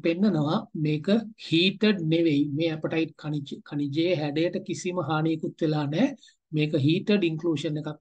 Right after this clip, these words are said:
නෙවෙයි, නැචරල් ඉන්ක්ලූෂන් එකක්. එහෙනම් මේ ගල නැචරල් ගලක්. දැන් අපි යනවා මේකට.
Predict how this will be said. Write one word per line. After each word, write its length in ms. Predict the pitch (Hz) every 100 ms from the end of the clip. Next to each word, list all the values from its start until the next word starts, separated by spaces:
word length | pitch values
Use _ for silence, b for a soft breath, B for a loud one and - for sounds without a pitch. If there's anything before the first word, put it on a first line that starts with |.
| -
නෙවෙයි, 300 | 151 165 220
නැචරල් 540 | 196 147 135 170 180
ඉන්ක්ලූෂන් 560 | 165 147 160 147 160 147
එකක්. 80 | 170 214 -
එහෙනම් 360 | - 160 160 151
මේ 220 | 156 151
ගල 220 | 151 170 269 269 B _ -
නැචරල් 500 | 151 151 170 175 196 226 - _ _
ගලක්. 440 | 143 147 135 - - - _ _ _ _ _ _ _ _ _ _ _ _ b b b -
දැන් 200 | 202 240
අපි 180 | 247 247
යනවා 140 | 190
මේකට. 420 | 160 160 156 135